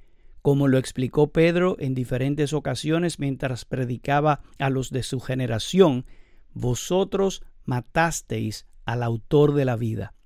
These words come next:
Hechos tres quince, "a quien vosotros matasteis colgándole en un madero", Hechos cinco treinta.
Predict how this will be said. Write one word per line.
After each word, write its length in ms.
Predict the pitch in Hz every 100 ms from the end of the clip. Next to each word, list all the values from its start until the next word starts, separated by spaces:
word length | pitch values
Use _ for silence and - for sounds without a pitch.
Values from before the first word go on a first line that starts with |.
| -
Hechos 380 | 120 120 131 -
tres 220 | 123 110
quince, 480 | - 156 120 - - - - - - - -
"a 140 | - 127
quien 280 | - 135 127
vosotros 680 | 127 - 180 180 190 175 -
matasteis 1160 | 131 135 131 - - 175 220 - - 214 208 - -
colgándole 960 | 143 131 127 131 151 170 160 156 151
en 200 | - 127
un 120 | 135 143
madero", 520 | 120 120 127 113 - - - -
Hechos 400 | 127 123 127 -
cinco 280 | 127 127 123
treinta. 540 | - 135 117 110 120